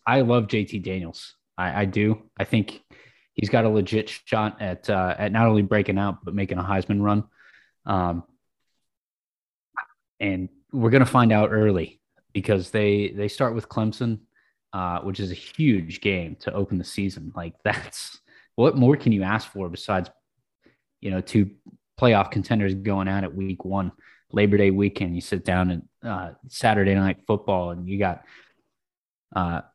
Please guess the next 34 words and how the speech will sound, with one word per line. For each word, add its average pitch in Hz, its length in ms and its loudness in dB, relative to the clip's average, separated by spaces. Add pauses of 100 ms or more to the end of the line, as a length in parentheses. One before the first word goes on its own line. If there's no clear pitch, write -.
Herbie 107 400 6
and, 90 160 0
and 87 160 -4
Fowler 104 400 0
going 98 260 0
at 98 160 -2
it, - 240 -6
uh, 87 220 -10 (180)
in, 92 220 -6
uh, 87 260 -8 (400)
in, 95 240 -2
uh, 87 300 -2 (360)
between 117 300 6
the 104 80 6
hedges 104 340 2
there 92 200 0
in 90 80 0
Athens, 92 500 -2
man. 85 300 -8
I, 107 160 -4
that's 101 240 0
gonna 87 160 -2
be 90 140 -4
electric. 90 500 -6
So, 92 240 -2 (480)
um, 104 380 2 (500)
there's 131 180 8
another 139 300 8
schedule 123 540 2
that, 104 300 -2
uh, 87 360 -6 (320)
looks 117 400 2
pretty 117 240 4
favorable. 113 720 2